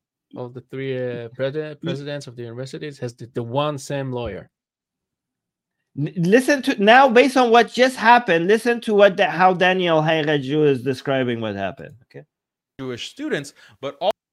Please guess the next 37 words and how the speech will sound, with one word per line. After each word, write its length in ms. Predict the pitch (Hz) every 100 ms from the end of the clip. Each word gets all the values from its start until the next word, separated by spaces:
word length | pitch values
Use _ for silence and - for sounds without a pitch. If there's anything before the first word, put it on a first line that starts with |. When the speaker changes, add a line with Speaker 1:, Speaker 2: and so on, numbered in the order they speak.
| _
Speaker 2:
Yeah. 100 | 110
Speaker 3:
or 120 | 104 135
an 80 |
anti-Chinese 1000 | 156 143 160 156 196 196 226 320 226 120
or 80 | 127
an 40 | 135
anti-black 760 | 139 143 165 135 170 285 330 -
advisory 640 | 135 113 107 104 101 95
group. 220 | 90 87 _ _ _
Seems 320 | - 285 330
pretty 240 | - 262 247
biased. 720 | 131 - 185 180 98 - _ _ _ _
But 120 | 165
the 80 | 156
crazy 420 | - 302 339 247
thing 260 | 185 175 151
was, 320 | 135 135 135 - _
Zionists 540 | 120 120 214 311 302 247
were 80 | 226
not 180 | 233
even 200 | 254 247 220
satisfied 720 | - 269 339 302 - 143 113
with 160 | 104 -
this. 260 | 90 - _ _ _
Claudine 500 | 175 185 220 269 170
Gay 200 | 202 220
and 140 | 170
other 280 | - 240 262
university 560 | 190 170 151 165 - 139
presidents 480 | - 277 208 185 - _
were 140 | 147 170
questioned 680 | _ - 214 185 - 160 127
in 120 | 147
a 80 | 139
congressional 640 | - 139 156 233 - 151
hearing 400 | 123 285 202 175
about 260 | 151 156